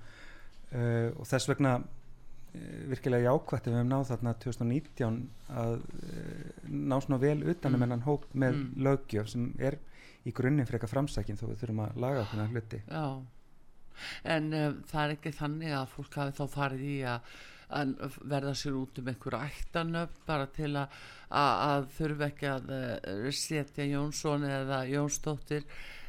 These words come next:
Speaker 2: eh, ná sér bara einhver ættarnöfn?
Speaker 1: Gæti alveg verið dæmi um
Speaker 2: Sú að
Speaker 1: það.
Speaker 2: tíðin að fólk var að kaupa sér ættarnöfn.
Speaker 1: Já, það er
Speaker 2: En
Speaker 1: náttúrulega
Speaker 2: að vísu í allt öðrum tilgangi.
Speaker 1: Nú, núna er meira vesen eins og, sko, Jón Gnarr,
Speaker 2: Já.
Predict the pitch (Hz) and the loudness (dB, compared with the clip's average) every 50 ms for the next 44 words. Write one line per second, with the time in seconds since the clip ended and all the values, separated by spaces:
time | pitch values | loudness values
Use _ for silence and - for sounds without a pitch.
0 | - - - - - - 135 131 127 120 120 131 123 131 123 117 - 123 - - | -8 -6 -6 -4 -2 0 2 2 0 0 -2 -4 -2 -2 -4 -2 -4 -4 -4 -4
1 | 127 - - - - 175 175 170 151 139 - - - - - - - - - - | -4 -6 -6 -6 -6 -6 -6 -4 -6 -6 -8 -10 -12 -14 -14 -18 -20 -20 -20 -18
2 | - 123 - - 120 101 101 - 104 104 110 110 113 110 - - - 135 135 170 | -18 -18 -4 -2 0 0 0 0 0 0 0 0 0 0 2 4 4 6 6 6
3 | 160 151 135 107 160 165 170 202 196 160 139 120 - - 127 123 - - 123 113 | 6 6 6 4 4 4 4 4 2 2 0 0 0 -2 -2 -2 -2 -2 -2 -2
4 | 120 117 - 143 147 143 - 131 120 101 110 107 131 147 139 - - 123 113 113 | -2 -2 -2 -4 -4 -4 -4 -4 -4 -2 -2 -4 -4 -4 -6 -6 -6 -6 -6 -4
5 | 113 120 131 - - - - 135 120 110 104 110 120 123 131 127 165 170 139 131 | -6 -6 -8 -10 -14 -4 2 4 4 6 6 6 6 6 8 8 8 8 8 8
6 | 160 180 208 190 - - 190 190 180 180 180 - - 190 170 170 156 - - 196 | 8 6 4 4 4 2 4 4 4 2 0 0 0 2 2 2 0 0 0 0
7 | 170 - - - 104 98 - - - 131 123 131 143 127 131 131 131 127 131 131 | 0 0 0 0 0 0 0 0 0 2 2 2 2 4 4 6 6 6 6 6
8 | 127 131 123 117 127 131 139 135 - - 143 143 143 131 - - 131 127 139 143 | 6 6 6 6 4 4 4 2 2 4 4 4 4 2 2 0 0 0 0 -2
9 | - - 139 131 135 135 131 131 131 135 139 135 131 143 156 147 - - - - | -6 -4 -2 0 2 4 4 4 4 2 2 2 2 2 0 -4 -8 -12 -14 -12
10 | 185 - - - 151 | -12 -6 -4 -2 0